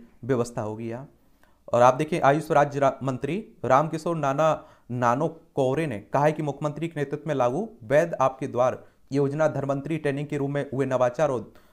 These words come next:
देवारण्य योजना और योग से निरोग कार्यक्रम के परिणाम स्वरूप आयुष के क्षेत्र में प्रदेश को राष्ट्रीय स्तर पर पहचान भी मिली है। आयुष राज्य मंत्री ने बताया कि प्रदेश में आयुर्वेद के सर्वांगीण विकास के लिए राज्य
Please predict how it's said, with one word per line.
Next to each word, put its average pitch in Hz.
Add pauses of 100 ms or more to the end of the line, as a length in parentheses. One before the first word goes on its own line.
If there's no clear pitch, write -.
(360)
देवारण्य 147
योजना 139 (100)
और 131
योग 170
से 185
निरोग 156
कार्यक्रम 147
के 156
परिणाम 135
स्वरूप 147 (260)
आयुष 143
के 165
क्षेत्र 147
में 143
प्रदेश 143
को 143
राष्ट्रीय 127
स्तर 139
पर 135
पहचान 135
भी 127
मिली 107
है। 139 (580)
आयुष 156
राज्य 170
मंत्री 175
ने 185
बताया 175
कि 180
प्रदेश 160
में 156
आयुर्वेद 135
के 170
सर्वांगीण 131
विकास 131
के 156
लिए 151
राज्य 131